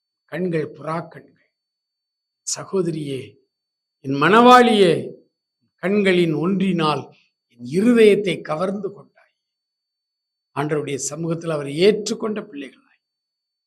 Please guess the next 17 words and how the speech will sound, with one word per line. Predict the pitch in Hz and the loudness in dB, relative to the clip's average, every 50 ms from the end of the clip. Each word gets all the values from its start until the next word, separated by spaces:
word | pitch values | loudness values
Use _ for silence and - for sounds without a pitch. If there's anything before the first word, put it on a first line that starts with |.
| _ _ _ _ _ _ _ _ _ _ _ _ _ _ - | _ _ _ _ _ _ _ _ _ _ _ _ _ _ 2
ஆத்தும | - 196 208 208 - 240 220 214 185 180 | 2 2 4 2 2 2 2 4 6 6
பாரத்தோடு | 180 202 214 214 214 220 226 226 233 220 202 160 156 | 8 8 8 6 6 6 8 8 8 8 6 2 0
ஜெபிக்கிறவர்களாய் | 185 180 226 196 - 233 220 208 190 185 165 156 156 143 - - _ _ _ _ _ _ _ _ | 0 0 -2 -2 -2 -2 -2 -2 -2 -4 -8 -10 -12 -14 -16 -18 _ _ _ _ _ _ _ _
நம்மை | _ 143 147 147 151 156 | _ -12 -10 -8 -8 -8
அர்ப்பணிப்போமா? | 151 - - 208 208 214 208 208 196 190 185 185 175 170 _ _ _ _ _ _ _ _ _ _ _ _ _ _ _ _ _ _ _ _ _ _ _ _ - | -8 -8 -6 -4 -2 -2 -4 -6 -8 -12 -12 -12 -16 -18 _ _ _ _ _ _ _ _ _ _ _ _ _ _ _ _ _ _ _ _ _ _ _ _ 0
மகா | 143 151 - 214 220 202 185 156 156 | 2 4 6 6 6 6 6 6 4
இரக்கமுள்ள | 170 180 208 202 - - 202 185 180 180 185 190 185 180 | 6 6 4 4 2 0 0 2 2 2 2 4 4 2
எங்கள் | 170 160 156 151 147 | 2 2 2 2 2
ஆண்டவரே, | 151 160 151 151 139 143 135 135 143 165 180 - _ _ _ _ _ _ _ _ _ _ _ _ _ _ _ _ _ _ _ _ _ _ _ _ _ _ _ _ _ - | 2 2 -2 -4 -4 -6 -6 -4 -4 -4 -6 -8 _ _ _ _ _ _ _ _ _ _ _ _ _ _ _ _ _ _ _ _ _ _ _ _ _ _ _ _ _ -8
கர்த்தருக்கு | 185 - - - 220 220 - 220 208 202 202 | -8 0 4 4 4 6 4 2 2 2 2
பிரியமானது | 190 190 202 208 226 214 208 208 202 208 208 214 208 190 202 190 180 | 0 0 4 4 6 6 8 8 6 6 6 4 4 4 2 2 2
இன்னதென்று | 180 202 214 214 196 208 208 208 196 208 190 160 - - - _ _ _ _ _ _ _ - | 2 4 4 4 4 4 2 2 4 4 2 2 2 -2 -10 _ _ _ _ _ _ _ -12
சோதித்து | - - 202 214 233 233 240 233 - 240 240 208 - 220 | 0 6 8 8 10 10 8 4 4 2 0 2 6 8
பாருங்கள் | 214 220 226 226 226 233 233 247 247 240 220 | 8 8 8 8 6 8 8 8 8 8 6
என்று | 202 196 180 196 185 | 4 4 4 2 4
எங்களுக்கு | 180 170 160 156 143 151 151 143 135 - - _ _ _ _ _ _ _ _ - | 4 2 0 0 -2 -4 -4 -4 -6 -8 -14 _ _ _ _ _ _ _ _ 0
பவுல் | 165 180 196 202 | 4 4 4 4